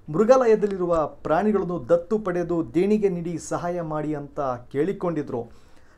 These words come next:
ನಟ ದರ್ಶನ್ ಅವರ ಮನವಿಗೆ ಸ್ಪಂದಿಸಿದ ಪ್ರಾಣಿ ಪ್ರಿಯರು ಪ್ರಾಣಿಗಳನ್ನು ದತ್ತು ಪಡೆದು ದೇಣಿಗೆ ನೀಡುತ್ತಿದ್ದಾರೆ.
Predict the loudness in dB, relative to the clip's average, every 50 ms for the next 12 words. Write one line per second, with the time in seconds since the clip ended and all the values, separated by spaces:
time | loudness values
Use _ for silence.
0 | -16 -6 -4 -4 2 4 4 4 4 2 0 0 0 0 -4 -6 -4 -4 -2 -2
1 | -2 -4 -4 -6 -6 -8 -6 -6 -6 -6 -6 -6 -6 -4 -4 -4 -4 -6 -10 -10
2 | -8 -6 -6 -6 -6 -8 -6 -4 -4 -4 -4 -4 -6 -8 -6 -4 -4 -4 -6 -8
3 | -6 -2 -2 0 0 0 -2 -2 -4 -4 -4 -4 -4 -2 0 0 2 2 2 2
4 | 2 2 0 -2 -2 -4 -2 -4 -4 -4 -2 -4 -4 -4 0 0 0 0 0 0
5 | 0 -2 -2 -4 -4 -2 -2 -2 0 0 -2 -2 -4 -2 -4 -6 -6 -6 -6 -4
6 | -2 0 0 0 0 -2 -6 -10 -14 -14